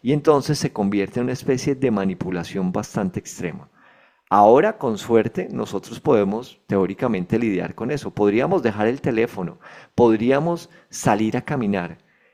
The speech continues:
pero la realidad es que muchos no pueden abandonar el teléfono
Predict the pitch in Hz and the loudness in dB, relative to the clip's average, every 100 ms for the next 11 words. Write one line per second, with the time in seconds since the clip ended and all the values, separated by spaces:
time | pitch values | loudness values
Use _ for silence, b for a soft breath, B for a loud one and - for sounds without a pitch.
0 | _ - 104 98 92 95 90 85 90 90 | _ -4 -2 0 0 -2 -6 -4 -4 -6
1 | - 127 - 117 117 123 143 151 147 147 | -6 -8 -6 -4 -2 0 2 0 -2 -6
2 | 135 139 123 - 127 123 127 120 104 90 | -6 -4 -4 -2 0 0 0 0 0 -2
3 | 87 87 90 123 98 85 - 85 95 | -4 -6 -6 -4 -4 -4 -6 -12 -12